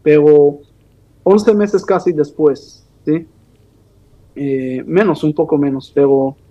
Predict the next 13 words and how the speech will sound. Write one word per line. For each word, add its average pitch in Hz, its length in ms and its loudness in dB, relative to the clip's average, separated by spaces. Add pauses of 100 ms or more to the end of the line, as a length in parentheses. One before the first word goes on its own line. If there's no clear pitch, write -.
(600)
eh, 127 580 -8 (440)
leyendo 175 520 4
esto, 139 400 -2 (480)
toca 160 260 -2
m-, 156 300 -4
bastante 151 520 -2
el 131 80 -4
corazón, 131 440 -4
toca 139 240 -2
bastante 131 500 -4
el 127 100 -2
alma, 143 280 -4 (640)
eh, 123 680 -6